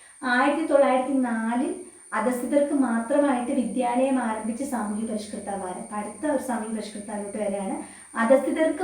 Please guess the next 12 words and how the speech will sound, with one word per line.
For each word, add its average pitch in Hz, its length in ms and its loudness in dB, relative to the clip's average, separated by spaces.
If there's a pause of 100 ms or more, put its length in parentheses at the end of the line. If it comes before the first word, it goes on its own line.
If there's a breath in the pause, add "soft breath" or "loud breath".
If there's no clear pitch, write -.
മാത്രമായിട്ട് 311 840 2
ഒരു 269 140 6
വിദ്യാലയം 208 500 -2 (160)
ആയിരത്തി 233 260 0
തൊള്ളായിരത്തി 240 360 0 (100)
നാലിൽ 220 360 0 (180)
സ്ഥാപിച്ചത് 220 580 -4 (240)
ആരാണ്? 214 400 0
അയ്യങ്കാളിയാണ്. 226 720 2 (240)
അയ്യങ്കാളി. 202 500 -4 (500 loud breath)
അയ്യങ്കാളിയുടെ 269 640 4
ജന്മസ്ഥലം 240 600 0